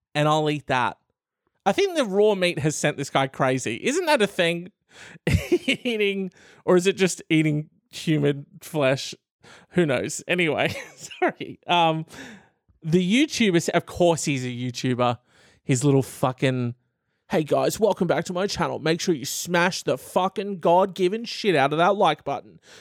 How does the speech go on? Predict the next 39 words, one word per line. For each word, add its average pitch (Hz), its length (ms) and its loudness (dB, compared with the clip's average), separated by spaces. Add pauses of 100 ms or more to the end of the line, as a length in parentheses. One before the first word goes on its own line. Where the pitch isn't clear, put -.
(120)
Today, 220 420 2
we're 151 220 2
gonna 240 160 -2
be 175 120 0
heading 175 240 2
down 147 220 2
to 131 120 -4
Soho 160 720 2
Vegan 156 460 -2
Festival, 127 600 -6 (260)
where 156 160 4
I'm 180 160 2
gonna 170 160 0
be 156 200 0
eating, 147 440 -2 (180)
that's 160 480 -2
right, 151 400 4 (220)
a 277 140 4
squirrel 156 540 0
carcass." - 760 -4 (840)
I 151 80 -2
know 160 100 4
I'm 147 100 0
going 143 200 4
off 139 120 2
on 139 80 -2
a 131 60 -4
tangent 135 400 -4
here, 156 180 -4
but 151 140 -2
I 190 140 4
love 170 280 2 (340)
YouTube. 277 540 -2 (160)
To, - 240 0
it's - 140 -2
such 240 260 -2
a 277 40 -4
great 151 320 0
idea. 131 480 -2